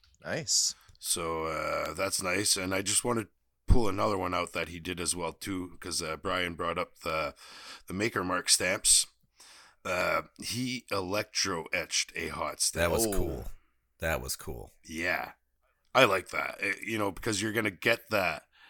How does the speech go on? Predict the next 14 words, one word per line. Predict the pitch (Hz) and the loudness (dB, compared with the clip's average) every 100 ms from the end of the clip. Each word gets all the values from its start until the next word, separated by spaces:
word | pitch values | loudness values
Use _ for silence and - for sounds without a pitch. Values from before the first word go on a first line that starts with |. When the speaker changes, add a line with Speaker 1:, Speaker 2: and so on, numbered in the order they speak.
| - - _ _ - | -20 -20 _ _ 2
Speaker 2:
that | 107 | 2
rough | 95 113 - | 6 4 6
handmade | 113 101 98 92 | 4 4 0 -2
look | 98 - | -4 -2
probably | - 90 85 85 | 0 2 0 -6
from | - 85 | -8 -8
that | 85 78 | -8 0
stamp, | - 90 76 | 2 2 -2
too. | 78 69 | -2 -2
Speaker 3:
Yeah. | 80 82 | -2 -8
Speaker 2:
Like, | 73 | -8
those | 90 85 - | -8 -6 -6
little | 95 90 | -4 -4
minor | 87 90 90 87 85 | -2 -2 0 -2 -2